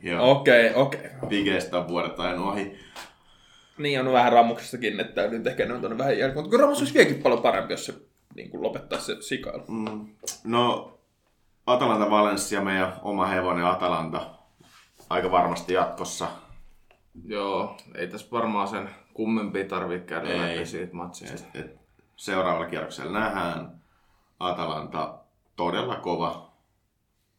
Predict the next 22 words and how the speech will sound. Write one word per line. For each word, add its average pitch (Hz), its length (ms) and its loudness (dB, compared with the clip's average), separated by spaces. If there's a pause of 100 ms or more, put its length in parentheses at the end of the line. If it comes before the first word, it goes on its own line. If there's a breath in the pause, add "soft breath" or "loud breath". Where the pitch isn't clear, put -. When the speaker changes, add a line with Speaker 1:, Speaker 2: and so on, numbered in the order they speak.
(400)
Speaker 1:
Mutta 101 320 -10
tota, 107 760 -4
sit - 260 -12
meillä 120 200 -4
olisi 117 140 -4
itse 117 180 -6
asiassa 107 120 -8
vielä 110 420 -6 (840)
Dorre 107 460 -2 (720)
P - 40 -4 (240)
S - 120 -8
G. - 40 -18 (1300)
Speaker 3:
Se 131 180 -2
on 117 80 2
mun 113 80 0
mielestä 117 240 -6
P - 40 -2 (220)
S - 60 -12
G - 40 -16
veti 101 360 0
sy-, 107 260 -8
syväkyyky 98 680 -4